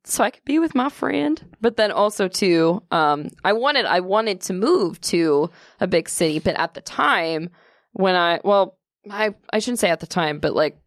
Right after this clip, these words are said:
previously I thought it was gonna be L A, but then New York ended up being a lot more attainable because, one, I knew somebody in the city. I knew at least one person.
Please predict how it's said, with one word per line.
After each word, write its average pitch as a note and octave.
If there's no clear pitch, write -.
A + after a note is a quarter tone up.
previously F3
I E3
thought E3+
it -
was F3+
gonna E3
be C#3
L D3+
A, A2
but F#3+
then E3+
New G3
York A#3+
ended A3+
up G3+
being G3+
a G3+
lot G#3
more A3+
attainable F3+
because, F3
one, F#3
I F3+
knew G3
somebody F#3+
in E3
the E3
city. -
I F3+
knew F#3
at E3
least F3+
one F#3+
person. F3